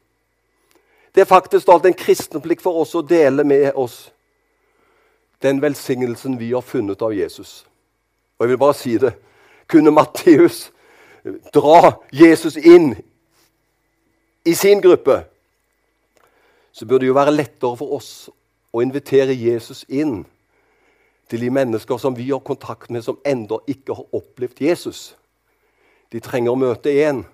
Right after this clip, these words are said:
som vil bare det beste med oss. Han vil gi oss framtid,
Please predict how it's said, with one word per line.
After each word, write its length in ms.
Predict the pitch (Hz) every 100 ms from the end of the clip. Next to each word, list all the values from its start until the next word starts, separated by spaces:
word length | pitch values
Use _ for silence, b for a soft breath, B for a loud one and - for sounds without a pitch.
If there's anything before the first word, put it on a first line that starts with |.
| _ _ _ _ _ _ _ _ _ _ _ _ _ _
som 280 | - 131 123
vil 240 | 143 143
bare 320 | 139 135 107 117
det 80 | 117
beste 460 | 143 - - - 123
med 140 | 123
oss. 380 | 139 - - - _ _ _ -
Han 200 | 120 127
vil 120 | 120
gi 80 | 123
oss 120 | 117 -
framtid, 760 | - 120 101 - 104 104 -